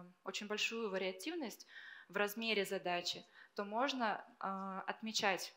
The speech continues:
на самих графиках, какие типы задач, какого размера, с какой периодичностью поставляются, и уже относительно этого смотреть на динамику.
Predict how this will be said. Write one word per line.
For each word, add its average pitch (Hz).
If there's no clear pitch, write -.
на 196
самих 202
графиках, 214
какие -
типы -
задач, 196
какого 196
размера, 202
с -
какой 220
периодичностью 208
поставляются, 175
и 202
уже 196
относительно 214
этого 240
смотреть 202
на 208
динамику. 175